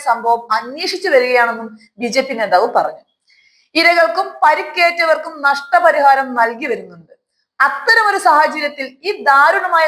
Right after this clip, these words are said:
സംഭവത്തിൽ നിന്ന് രാഷ്ട്രീയ നേട്ടങ്ങൾ ഉണ്ടാക്കുന്നത് ശരിയല്ലെന്നും അദ്ദേഹം പറഞ്ഞു. ന്യൂഡൽഹി റെയിൽവേ സ്റ്റേഷനിലെ തിക്കിലും തിരക്കിലും പെട്ട സംഭവത്തെ മഹാകുംഭമേളയുമായി ബന്ധിപ്പിക്കുന്നതിൽ അർത്ഥമില്ലെന്നും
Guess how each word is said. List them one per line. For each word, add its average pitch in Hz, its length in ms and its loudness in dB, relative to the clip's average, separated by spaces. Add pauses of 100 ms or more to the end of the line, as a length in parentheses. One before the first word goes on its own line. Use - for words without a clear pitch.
(120)
സംഭവത്തിൽ 269 500 -2
നിന്ന് 240 180 -10 (220)
രാഷ്ട്രീയ 269 500 2 (100)
നേട്ടങ്ങൾ 269 360 0 (140)
ഉണ്ടാക്കുന്നത് 247 520 0 (140)
ശരിയല്ലെന്നും 233 580 -4 (160)
അദ്ദേഹം 202 400 -4
പറഞ്ഞു. - 240 -14 (760)
ന്യൂഡൽഹി 403 440 4
റെയിൽവേ 381 280 2
സ്റ്റേഷനിലെ 370 440 -2 (120)
തിക്കിലും 381 380 -8
തിരക്കിലും 349 380 -4
പെട്ട 349 220 0 (100)
സംഭവത്തെ 311 460 2 (160)
മഹാകുംഭമേളയുമായി 320 1300 0 (100)
ബന്ധിപ്പിക്കുന്നതിൽ 247 720 -4 (180)
അർത്ഥമില്ലെന്നും 233 680 -4